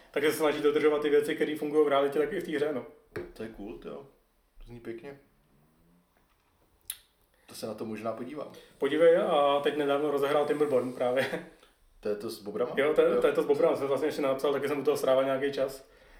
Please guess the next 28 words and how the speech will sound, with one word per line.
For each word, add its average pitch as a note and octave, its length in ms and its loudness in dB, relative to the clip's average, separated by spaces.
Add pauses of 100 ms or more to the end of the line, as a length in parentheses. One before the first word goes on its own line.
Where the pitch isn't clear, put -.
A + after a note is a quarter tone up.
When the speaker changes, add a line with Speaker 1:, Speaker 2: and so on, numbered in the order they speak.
Speaker 1:
Timberborn C#3 500 2
je D3 60 0
prostě D3 260 -2
budovatelská C#3 680 -2
hra, C#3 220 0
z-, E3+ 360 -2
ve C#3+ 80 -8
který C#3 160 -4
hraješ C#3 220 0
za C#3 80 -4
kolony C#3+ 340 0
bobrů. C3 340 -2 (220)
<laughs> - 180 -10 (920)
A B2+ 100 4
je, C#3 180 0
je C3 100 -2
to C#3 80 -2
něco C3+ 260 -2
mezi C3+ 540 0
Banished, C3+ 380 -2
jestli, D#3 300 -4
jestli C#3+ 220 -6
znáte C3+ 280 -2
Banished, C3 380 -4
taková C3+ 260 -2
ta C3 60 -6
středověká C3 500 -2
budovatelská, C3+ 800 -4